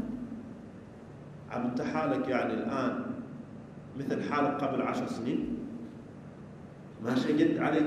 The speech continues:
في هذه الحياة؟ قد عليك في هذه الحياة أشياء ومشيت معها وتعلمتها، صح ولا لا؟ يعني لو ما كنا نعرف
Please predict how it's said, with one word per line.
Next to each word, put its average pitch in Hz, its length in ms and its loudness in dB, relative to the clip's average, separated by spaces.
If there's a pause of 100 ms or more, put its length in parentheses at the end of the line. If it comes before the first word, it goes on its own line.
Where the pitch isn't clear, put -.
في 156 80 4
هذه 156 180 4
الحياة؟ 151 500 4 (1500)
قد 226 300 2
عليك 214 200 2 (100)
في 196 60 0
هذه 196 180 -2
الحياة 190 440 2
أشياء - 360 -2 (920)
ومشيت 196 520 2
معها 214 360 4 (1400)
وتعلمتها، 196 600 2
صح 170 300 -2
ولا 190 200 0
لا؟ 190 220 2 (1700)
يعني 120 320 -2
لو 151 160 8
ما 151 140 10
كنا 139 300 6
نعرف 127 360 4